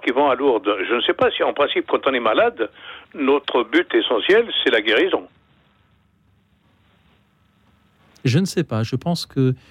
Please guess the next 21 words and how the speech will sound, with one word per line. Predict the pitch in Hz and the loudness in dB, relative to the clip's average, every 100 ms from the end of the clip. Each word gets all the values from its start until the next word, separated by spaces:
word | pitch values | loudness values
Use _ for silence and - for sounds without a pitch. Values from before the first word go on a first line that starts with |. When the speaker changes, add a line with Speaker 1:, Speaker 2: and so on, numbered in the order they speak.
| _ _ | _ _
Speaker 2:
le | 127 120 | 0 2
Speaker 1:
Ah | |
Speaker 2:
but | 151 | 2
Speaker 1:
bon ? | 165 | 0
Speaker 2:
essentiel, | 143 165 - 170 160 | -2 -2 -2 -2 -2
c'est | - | -2
d'aimer, | 131 135 143 | 0 0 2
de | 143 | 0
servir | 127 135 127 131 | -2 -2 -2 -2
son | - 123 | -2 -6
prochain, | - 117 - 127 151 | -4 -6 -2 0 0
de, | 151 120 | 0 0
de, | 117 117 | 0 -2
de, | 117 120 113 | -2 -6 -8
de, | 120 120 | -8 -10
de, | 120 117 113 113 120 131 | -10 -10 -10 -12 -14 -14
de | 131 127 | -10 -4
vivre | 113 120 123 120 113 | 0 2 0 2 0
soi-même. | 110 - 117 117 156 151 107 - - - - _ | 0 -2 0 2 2 2 0 -2 -16 -20 -20 _
Euh, | 117 113 110 107 110 - | 0 2 2 2 -2 -4
Ahmed, | - 113 120 156 165 | -2 0 2 2 2